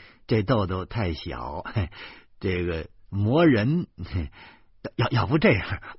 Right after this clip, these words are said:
我来照顾豆豆，你照顾严明吧。”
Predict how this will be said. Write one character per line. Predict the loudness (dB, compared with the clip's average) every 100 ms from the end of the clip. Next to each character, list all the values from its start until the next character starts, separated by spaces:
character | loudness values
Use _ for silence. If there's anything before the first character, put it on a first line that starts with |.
| -12
我 | -8 -6
来 | -6 0 2 6
照 | 6
顾 | 4 2
豆 | 0 0
豆， | -2 -6 -10 -20 _ _ _ -10
你 | -4 -4 -2
照 | 4 4 4
顾 | 0 -6
严 | -6 -6
明 | -6 -6 -8
吧。” | -10